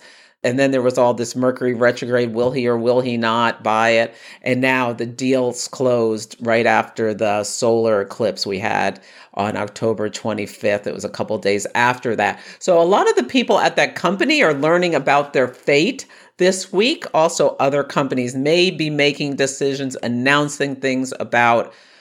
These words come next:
scaling down and whatnot, and the act, they will be making accusations about why they're doing this, or someone may be accused of quiet quitting or all kinds of stuff. Yeah, it's gonna be an interesting day.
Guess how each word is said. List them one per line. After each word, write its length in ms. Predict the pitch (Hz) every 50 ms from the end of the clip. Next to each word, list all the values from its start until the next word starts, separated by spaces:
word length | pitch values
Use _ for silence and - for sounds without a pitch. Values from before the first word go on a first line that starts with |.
| _ _ _ _ _
scaling 580 | - - - - 131 127 123 123 120 120 117
down 380 | 113 127 123 123 120 123 123 120
and 140 | 117 110 113
whatnot, 640 | 117 120 - - 120 120 120 117 117 120 120 - -
and 240 | - 120 117 113
the 40 | 117 107
act, 300 | - 117 123 127 - -
they 140 | 127 123 123
will 140 | 123 123 123
be 120 | 120 127
making 340 | 117 123 123 123 123 113 113 -
accusations 1080 | 113 113 120 120 - 120 117 113 113 110 113 117 117 - - 117 104 101 110 104 - - _ - _ _ -
about 360 | 107 104 120 110 107 101 104
why 500 | 113 113 120 120 120 120 120 117 120 - -
they're 320 | - 113 113 104 107 107 104
doing 500 | 110 107 113 113 110 110 110 110 110 104
this, 300 | 107 104 98 104 - -
or 100 | 101 101
someone 400 | - - 123 120 120 117 117 113
may 120 | 113 110
be 160 | 98 101 110
accused 440 | 107 - - - 123 117 117 117 -
of 160 | - 101 -
quiet 440 | - - 120 110 110 110 113 - -
quitting 420 | - - 113 117 117 107 107 107
or 80 | 101 98 - 104
all 160 | 107 110 113
kinds 400 | 110 - 113 107 107 110 110 107
of 80 | 98
stuff. 420 | 98 - - - 90 92 95 - - - - - - - - _
Yeah, 240 | - 143 135 107 82 - - _ -
it's 120 | 135 127
gonna 180 | - 170 143 135
be 200 | 110 131 131 123
an 80 | 120
interesting 800 | - - 123 123 120 - - 120 - - - - 117 113 113 113
day. 420 | 107 110 107 110 110 107 104 98